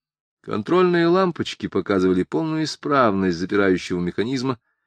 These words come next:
но при первой попытке он не пожелал сработать. Кто-то предложил повысить давление в гидравлической системе, но инженер решил, что лучше будет осмотреть люк снаружи, и все вышли.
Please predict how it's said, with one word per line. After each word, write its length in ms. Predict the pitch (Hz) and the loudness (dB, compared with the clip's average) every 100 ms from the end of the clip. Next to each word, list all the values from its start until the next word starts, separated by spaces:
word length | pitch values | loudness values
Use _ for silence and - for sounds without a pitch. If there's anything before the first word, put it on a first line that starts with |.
| _ _ _ | _ _ _
но 140 | 85 87 | -8 -2
при 160 | 90 | -2
первой 400 | - 113 120 117 | 2 4 6 6
попытке 600 | - 110 - 120 - 123 | 6 2 2 0 2 2
он 120 | 113 | 4
не 120 | 113 107 | 2 2
пожелал 520 | 113 104 113 117 101 | 2 4 4 4 2
сработать. 760 | - 90 82 82 - - - _ _ _ _ _ _ | 2 -2 2 0 -2 -10 -18 _ _ _ _ _ _
Кто-то 380 | - - 143 120 | -20 -2 -2 -2
предложил 460 | 98 90 92 87 92 | -4 2 2 4 4
повысить 460 | 98 92 90 95 | 4 4 2 -2
давление 600 | 87 92 113 151 151 151 - _ _ _ _ | 0 2 4 4 2 -2 -4 _ _ _ _
в 100 | 82 | -16
гидравлической 800 | 82 117 123 127 135 - - 135 | -2 2 4 2 0 -4 -8 -8
системе, 600 | - 123 - - 113 113 _ _ _ _ _ _ _ _ _ | -8 -10 -6 -4 -2 -4 _ _ _ _ _ _ _ _ _
но 220 | - 87 87 | -8 -2 0
инженер 440 | 85 92 101 98 | 2 2 4 4
решил, 360 | 92 87 107 98 | 2 2 0 0
что 220 | - 95 | 0 2
лучше 300 | 107 101 101 | 2 0 -2
будет 220 | 104 92 | -2 0
осмотреть 540 | 98 104 90 104 101 | -2 -2 0 2 2
люк 180 | 104 104 | 2 0
снаружи, 640 | - 104 104 120 113 82 82 | -2 -4 2 2 2 2 2
и 160 | 82 | 0
все 320 | 80 - 92 90 | -4 -6 -6 -4
вышли. 440 | 82 82 - 90 | -4 -8 -12 -16